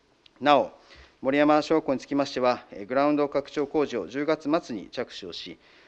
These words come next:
来年三月末の完成を目指し、学校等の関係機関と調整を行い、児童の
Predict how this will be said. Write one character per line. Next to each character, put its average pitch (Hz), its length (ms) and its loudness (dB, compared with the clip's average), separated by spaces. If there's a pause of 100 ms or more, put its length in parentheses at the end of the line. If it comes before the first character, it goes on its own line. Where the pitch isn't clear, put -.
(100)
来 127 160 2
年 131 140 0
三 139 140 -2
月 135 120 -2
末 135 280 -4
の 107 40 -10
完 139 220 -2
成 139 160 -2
を 135 40 0
目 135 100 -2
指 147 120 0
し、 - 220 -12
学 117 200 -8
校 131 140 -4
等 127 200 -4
の 107 80 -4
関 131 220 -4
係 135 160 -6
機 - 60 -14
関 113 140 -6
と 90 100 -16
調 147 220 -6
整 151 160 -2
を 139 100 0
行 160 120 -2
い、 123 180 0 (480)
児 139 160 -6
童 135 180 2
の 127 300 0